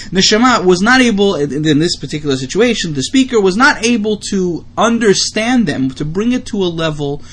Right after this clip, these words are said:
where it was settled within one's mind. Amar Seichel. Now the Seichel responds,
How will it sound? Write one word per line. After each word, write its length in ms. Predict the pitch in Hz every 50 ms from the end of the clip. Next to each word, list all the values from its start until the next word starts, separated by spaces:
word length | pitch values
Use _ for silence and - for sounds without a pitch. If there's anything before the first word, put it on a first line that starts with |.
| - - - - -
where 300 | - 151 160 165 165 156
it 200 | - 156 170 143
was 300 | 135 160 151 - - -
settled 300 | - 233 226 233 226 202
within 300 | 175 175 175 180 160 160
one's 240 | 151 147 143 135 131
mind. 340 | 131 127 110 104 98 - - - - - - - - - - - - - - - - - - - - - - - - - - - - - - - - - - - - - - - - - - -
Amar 320 | 175 220 233 226 202 165
Seichel. 420 | 151 - - 131 - - - 110 127
Now 120 | 131 135
the 80 | 147 156
Seichel 580 | - 185 180 185 - - 160 156 156 151 - - -
responds, 480 | 131 - - - - - - 180 -